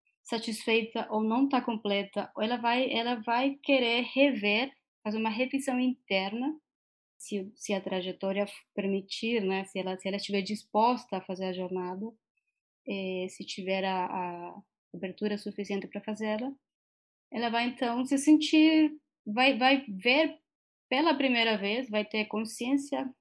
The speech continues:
de essa, de tanta coisa que morreu nesse, nesse caminho de deixar coisas pra trás, nesse caminho de ter que mutilar desejos pra poder continuar sendo bem-sucedida no, no ambiente que ela tá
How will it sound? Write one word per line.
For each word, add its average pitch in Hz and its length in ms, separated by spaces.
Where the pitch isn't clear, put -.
de 208 480
essa, 214 680
de 208 140
tanta 277 260
coisa 247 260
que 254 140
morreu 240 640
nesse, 214 640
nesse 220 260
caminho 220 400
de 214 80
deixar 202 380
coisas 185 420
pra 185 140
trás, - 260
nesse 208 240
caminho 214 320
de 214 120
ter 220 160
que 233 120
mutilar 247 880
desejos 220 880
pra 226 160
poder 214 680
continuar 214 680
sendo 208 420
bem-sucedida 196 840
no, 190 380
no 196 100
ambiente 190 400
que 196 120
ela 190 120
tá 185 460